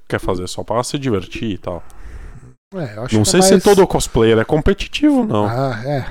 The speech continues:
Speaker 2: mas acho que não é, não. Não é todo, né? Mas,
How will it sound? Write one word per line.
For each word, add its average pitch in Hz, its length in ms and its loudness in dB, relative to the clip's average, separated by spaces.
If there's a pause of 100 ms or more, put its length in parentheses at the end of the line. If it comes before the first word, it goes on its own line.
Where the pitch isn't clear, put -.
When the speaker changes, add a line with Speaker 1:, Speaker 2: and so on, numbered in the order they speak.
(100)
Speaker 2:
mas 180 220 -4
acho - 120 -2
que - 80 -2
não 180 220 2
é, 123 80 2
não. 120 180 -2
Não 170 240 2
é 196 80 2
todo, 151 520 0
né? 117 180 -6
Mas, 120 760 -8